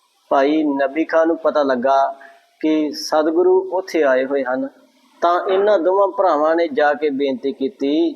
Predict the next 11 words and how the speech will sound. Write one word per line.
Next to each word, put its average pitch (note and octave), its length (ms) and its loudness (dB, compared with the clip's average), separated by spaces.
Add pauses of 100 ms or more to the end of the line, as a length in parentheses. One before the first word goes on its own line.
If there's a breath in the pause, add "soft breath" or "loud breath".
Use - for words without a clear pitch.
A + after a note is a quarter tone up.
ਕਿ - 440 -6
"ਸਤਿਗੁਰੂ D3+ 560 -2
ਜੀ, C#3+ 320 -2 (300)
ਸਾਡੇ C#3+ 480 -2
ਘਰ D3 480 0
ਚਰਨ C#3+ 520 -2
ਪਾ C#3 220 0
ਕੇ F3 160 -2
ਪਵਿੱਤਰ F#3 460 0
ਕਰੋ B2+ 240 -2
ਜੀ।" A#2+ 180 -10